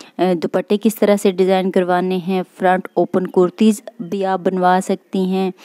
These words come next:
इस तरह की long कुर्तीज़, short कुर्तीज़, अ, बहुत सारे different type के ideas इस एक video में ऐड किए गए हैं, specially girls के लिए।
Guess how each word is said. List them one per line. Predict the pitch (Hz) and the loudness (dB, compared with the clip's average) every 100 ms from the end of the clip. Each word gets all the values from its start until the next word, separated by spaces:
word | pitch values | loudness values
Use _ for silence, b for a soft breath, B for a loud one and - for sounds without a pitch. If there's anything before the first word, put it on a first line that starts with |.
| B B B B B - | B B B B B -6
इस | 208 | -2
तरह | - 208 | 2 2
की | 208 208 | 2 2
long | 175 165 180 | 4 2 2
कुर्तीज़, | 202 196 208 196 | 2 2 0 0
short | - 180 175 - | 2 2 2 2
कुर्तीज़, | 202 190 - 196 196 - - | 0 0 0 2 2 0 -14
अ, | - - - - 170 165 165 160 147 _ _ _ | -12 -12 -10 -6 -2 0 0 0 -4 _ _ _
बहुत | 214 262 269 | 4 4 4
सारे | - 202 190 185 190 B B B B 311 | 2 2 4 2 0 B B B B -12
different | 277 208 - 262 269 262 | -2 -2 2 4 4 2
type | 214 185 - | 2 0 0
के | 190 | -4
ideas | - 170 170 175 175 180 - | -2 -2 0 0 0 0 -4
इस | 185 - | -8 -4
एक | 175 170 160 | -2 -2 -2
video | 160 151 160 | -4 -2 0
में | 165 - | 0 0
ऐड | 165 160 - | -2 -2 -2
किए | 208 190 | 0 0
गए | 196 | 2
हैं, | 196 208 | 2 2
specially | 208 - 175 180 - 175 | 0 0 -2 -2 -4 -2
girls | 160 165 190 208 | 2 4 4 2
के | 226 208 | 2 2
लिए। | 202 208 208 | 4 4 4